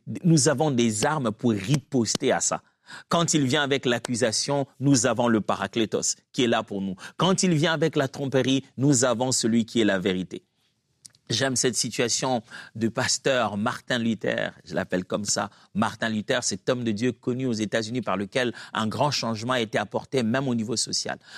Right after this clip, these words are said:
Martin Luther dit ceci, « Satan te rappelle tes fautes, Dieu te rappelle ta rédemption. » Ah oui. Oh,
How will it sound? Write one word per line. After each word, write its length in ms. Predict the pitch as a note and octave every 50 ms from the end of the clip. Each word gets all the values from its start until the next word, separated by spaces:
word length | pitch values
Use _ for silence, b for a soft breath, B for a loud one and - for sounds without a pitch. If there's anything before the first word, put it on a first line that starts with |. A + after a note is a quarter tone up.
| B B
Martin 340 | - C#3+ C#3 C3+ - E3 D3
Luther 300 | C3 B2 G#2+ D3+ C3+ B2+
dit 120 | A#2+ A#2+
ceci, « 380 | - - A#2 - - A#2+ - - _ _ _ _ _
Satan 600 | - - - C#3 B2+ - E3+ E3 E3+ E3 D#3+ - - _ _ _
te 80 | - A#2
rappelle 340 | G2+ B2 B2+ - D3 C#3 A#2+
tes 120 | - C3+
fautes, 400 | A#2+ - - A2 E2+ - - - _ _ _ _ _ _ _ _ _ _ _ _ _ _ _
Dieu 440 | - - F2+ G2 A2 A2 G#2+ A2 G#2 - _ _ _ _ _ _ _
te 80 | - G2
rappelle 340 | G#2+ G2+ - - G#2+ F#2+ F2
ta 120 | - D#2
rédemption. » 460 | E2+ F2 D#2+ D#2+ D#2 - - - - _ _ _ _ _ _ _ _ _ _ _ _ _ _ _ _ _
Ah 200 | - E2+ G2 G2
oui. 160 | F2+ D2 - _ _ _ _ _ _ _ _ _ _ _ _ _ _ _ _ _ _ _ _ _ _ _
Oh, 240 | - A2 A#2+ A2+ G2+